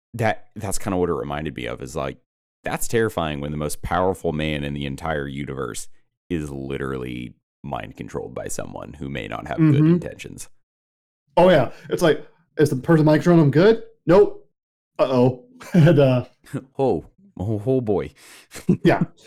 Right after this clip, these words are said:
Speaker 2: So basically, uh, Manchester Black at first,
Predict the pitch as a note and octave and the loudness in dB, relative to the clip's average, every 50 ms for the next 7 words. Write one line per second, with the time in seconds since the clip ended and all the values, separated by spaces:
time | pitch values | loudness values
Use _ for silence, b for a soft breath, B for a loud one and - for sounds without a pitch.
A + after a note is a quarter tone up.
0 | b _ _ - - G#3 G3 F#3+ F#3+ A#3+ C#4 E4+ - B3 F#3+ - E3 D#3 D3 D3 | b _ _ -2 2 4 4 4 4 4 4 4 4 4 2 4 4 2 2 0
1 | - - _ - C#3+ C#3 C3+ B2+ B2 A#2+ A#2 A2+ B2 - _ _ - F3+ F#3+ F#3 | -4 -6 _ 2 4 6 6 6 6 4 4 0 -2 -4 _ _ 2 2 4 6
2 | F#3+ F#3 E3+ E3 D3+ B2 B2+ B2+ A#2+ B2 - - B2 B2 A#2+ - - _ | 6 4 4 4 2 2 2 2 2 0 0 0 -2 -2 -2 -4 -10 _